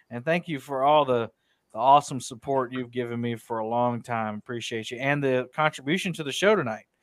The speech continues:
So, Freddie, the big question, the most important thing about fishing is?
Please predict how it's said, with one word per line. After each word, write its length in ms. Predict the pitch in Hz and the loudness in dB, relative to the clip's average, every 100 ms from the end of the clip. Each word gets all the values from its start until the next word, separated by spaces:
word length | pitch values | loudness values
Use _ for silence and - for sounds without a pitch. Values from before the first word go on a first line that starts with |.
| _ _ _ _ | _ _ _ _
So, 120 | 214 | 0
Freddie, 600 | 180 233 277 311 175 107 _ _ _ 135 - _ _ - | 6 10 12 12 10 4 _ _ _ -20 -20 _ _ -8
the 80 | 175 | -4
big 340 | 180 262 277 | 0 0 0
question, 640 | - 277 294 - - 107 - _ _ _ _ _ _ _ _ _ _ _ _ - | 4 8 8 6 -2 -12 -14 _ _ _ _ _ _ _ _ _ _ _ _ -10
the 100 | 139 | -2
most 440 | 156 233 277 - | 4 4 4 -2
important 560 | 254 220 262 254 233 - | -8 -2 2 2 0 -2
thing 420 | 226 208 196 190 - | 2 2 0 -4 -6
about 460 | 156 175 170 - | 2 6 6 2
fishing 560 | 240 220 - 120 117 123 _ _ _ _ _ _ | -2 -2 -2 -8 -10 -14 _ _ _ _ _ _
is? 680 | 160 185 104 104 165 - | -6 -4 -4 -8 -16 -18